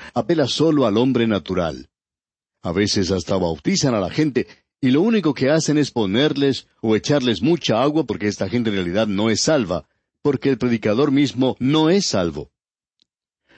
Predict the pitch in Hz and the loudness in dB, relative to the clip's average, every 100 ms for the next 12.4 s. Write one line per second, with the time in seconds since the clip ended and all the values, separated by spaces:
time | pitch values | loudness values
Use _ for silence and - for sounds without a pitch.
0 | _ - 147 139 156 143 160 160 196 175 | _ -2 0 2 2 2 0 0 0 0
1 | 135 104 90 - 110 113 - 98 82 107 | 2 0 -2 -2 -2 -2 0 -2 0 0
2 | 95 101 - - 80 73 104 69 71 92 | 0 0 -2 -6 -6 -2 0 0 -2 -2
3 | - 82 - 101 - 80 101 120 - 92 | -4 -2 -2 -2 -2 -2 0 0 -2 -2
4 | 87 73 85 80 - 120 107 90 85 101 | -2 -4 -6 -4 0 0 0 -2 -4 -4
5 | 95 131 110 - - - 175 165 143 123 | 0 2 2 -2 -6 -2 0 0 0 0
6 | 107 - 110 90 - - _ _ _ - | 0 0 -2 -2 -8 -14 _ _ _ -8
7 | 92 85 80 - 113 98 98 92 82 113 | -6 -6 -6 -4 -2 0 -2 -2 -2 0
8 | 117 135 127 110 101 123 110 78 - - | 0 0 0 0 0 0 0 -4 -10 -14
9 | _ _ _ 135 151 - 117 - _ _ | _ _ _ 0 0 0 -2 -2 _ _
10 | _ _ 123 101 - _ 156 196 170 147 | _ _ 0 0 -4 _ 0 0 0 2
11 | 120 87 - 131 147 117 104 101 95 90 | 0 0 0 0 0 0 0 -2 -2 -4
12 | 90 113 120 120 | -4 -2 0 -2